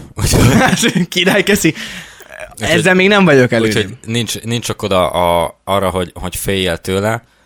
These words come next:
Speaker 1: Nagyon király, és még mindig az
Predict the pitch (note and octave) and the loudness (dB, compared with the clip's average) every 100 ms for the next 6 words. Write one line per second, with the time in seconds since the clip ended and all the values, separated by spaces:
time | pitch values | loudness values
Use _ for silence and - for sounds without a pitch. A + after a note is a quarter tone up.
0 | _ _ _ F#2 F#2 F#2 G#2+ A#2 C#3+ C#3+ | _ _ _ -8 -6 -4 -4 -4 -2 0
1 | C#3+ D3 - _ _ _ - F#2+ - - | 0 -2 -8 _ _ _ -10 -8 -8 -12
2 | - G2+ G2+ C3 C#3 A2 G2+ G2 F2 | -10 -8 -6 -6 -4 -4 0 -2 -2